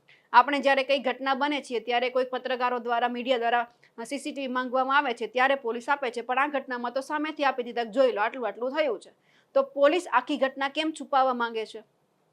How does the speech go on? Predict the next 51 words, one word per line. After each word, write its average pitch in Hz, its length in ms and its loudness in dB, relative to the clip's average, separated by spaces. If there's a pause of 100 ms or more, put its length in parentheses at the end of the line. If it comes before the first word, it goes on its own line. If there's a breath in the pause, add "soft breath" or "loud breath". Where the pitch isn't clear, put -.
(260)
સવાલ 262 320 6
બધાની 311 400 4
સામે 277 300 4
છે 247 120 -6
કે 262 120 2
આટલું 269 280 4
આટલું 254 260 2
થયું 285 300 0
છે, 202 160 -6 (240 loud breath)
આટલા 294 200 4
સી 349 140 -2
સી 359 140 -2
ટી 311 120 -6
વી 285 100 -6
પણ 254 180 -6
સામે 226 320 -2
છે, 240 180 -6 (260 soft breath)
તો 254 80 0
ટાઇમિંગ 254 500 2
આટલો 262 320 0
ચેન્જ 269 460 -2
ક્યાં 302 220 2
છે 202 180 -10
કે 240 140 -4
આટલી 269 400 -2
વચ્ચેનો 247 360 -2
જે 240 120 -4
ખાંચો 285 360 0
પડ્યો 220 340 -2
છે 262 360 0
એમના 349 240 2
સી 311 140 -8
સી 254 160 -10
ટી 240 140 -14
વી 220 120 -12
ક્યાં 196 260 -2
છે? - 220 -20 (640)
એ 320 140 8
સી 349 160 0
સી 302 140 -6
ટી 302 120 -6
વી 277 80 -4
જ્યારે 277 320 6
બહાર 262 300 4
આવશે 240 280 4
ત્યારે 294 320 8
ખબર 285 280 0
પડશે 269 320 -4
કે 285 80 0
અકસ્માત 262 580 0
છે, 269 460 0